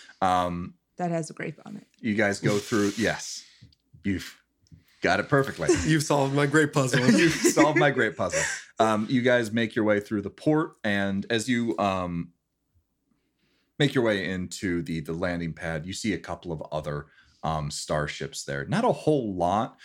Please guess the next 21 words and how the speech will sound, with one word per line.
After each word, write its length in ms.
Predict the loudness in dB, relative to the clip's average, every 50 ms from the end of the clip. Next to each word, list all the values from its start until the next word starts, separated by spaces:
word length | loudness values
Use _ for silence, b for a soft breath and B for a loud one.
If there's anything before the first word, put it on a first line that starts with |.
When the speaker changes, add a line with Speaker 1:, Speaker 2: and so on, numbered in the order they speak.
| B B B
Speaker 1:
When 140 | 0 0 2
you 140 | 2 2 2
landed 300 | 2 2 2 2 2 0
on 220 | 0 0 -2 -4
Gal, 320 | -2 -2 0 0 0 -2
you 80 | -4 -4
saw 200 | -4 -2 -2 0
a 20 | 0
lot 280 | 0 -2 -2 -4 -4
more 120 | -8 -12 -12
starships 640 | -10 -8 -6 -6 -6 -6 -8 -10 -12 -12 -12 -12
than 120 | -10 -10 -10
are 80 | -10
currently 540 | -12 -10 -8 -6 -6 -6 -6 -8 -10 -10 -10
sitting 480 | -10 -10 -8 -8 -8 -6 -6 -8 -8 -10 b b b b b b
in 380 | -6 -4 -4 -2 -4 -4 -6 -8
this 320 | -10 -8 -6 -6 -6 -8 -10
hangar. 480 | -12 -10 -8 -6 -6 -4 -4 -6 -6
You 160 | -6 -6 -6 -8
see, 400 | -6 -6 -4 -4 -2 -2 -2 -2
um, 460 | -2 -2 -2 -2 -2 -4 -6 -8